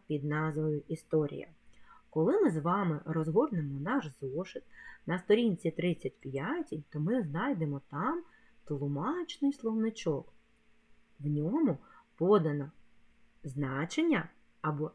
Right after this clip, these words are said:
тлумачення слова історія. Зверніть увагу, що слово історія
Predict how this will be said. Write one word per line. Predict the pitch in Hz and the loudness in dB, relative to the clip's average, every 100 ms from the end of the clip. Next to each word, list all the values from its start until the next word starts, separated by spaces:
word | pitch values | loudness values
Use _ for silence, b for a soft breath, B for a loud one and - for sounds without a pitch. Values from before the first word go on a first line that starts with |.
| - | -2
тлумачення | 196 190 147 135 214 285 - 254 254 254 - | 2 2 2 2 2 2 2 0 0 -2 0
слова | 165 165 170 | 4 4 4
історія. | 170 - 185 160 135 - _ b b b b b | 2 0 0 0 0 -12 _ b b b b b
Зверніть | 147 160 160 165 160 | 0 2 4 2 0
увагу, | 143 196 311 165 135 _ _ - | -4 -2 -2 -2 -6 _ _ -6
що | 185 | -4
слово | 175 185 180 156 | 0 0 2 2
історія | 151 - 160 262 240 | -2 0 2 4 2